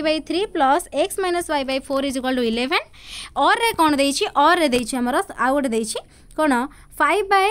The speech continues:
X plus Y minus ଟୁ by X minus Y plus one is equal to zero, ପନ୍-, ଅ, fifteen by X plus Y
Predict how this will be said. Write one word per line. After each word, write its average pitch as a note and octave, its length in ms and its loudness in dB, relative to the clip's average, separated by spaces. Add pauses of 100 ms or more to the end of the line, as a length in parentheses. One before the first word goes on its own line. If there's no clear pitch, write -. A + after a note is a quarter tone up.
(140)
X - 180 -6
plus D#4+ 300 0
Y D4+ 100 2 (560)
minus D#4+ 540 2
ଟୁ F4+ 80 2 (140)
by G#4 80 2 (100)
X - 200 -6
minus F#4 220 -2 (120)
Y G4+ 40 2 (140)
plus D4+ 180 0
one D4+ 240 0
is F#4+ 160 -2
equal G4 160 2
to F#4+ 120 0
zero, G#4 160 4 (640)
ପନ୍-, D4+ 300 2
ଅ, C4+ 40 4 (180)
fifteen G4+ 400 -2
by A4+ 80 2 (140)
X - 160 -8
plus F4 160 -2
Y D#4 180 0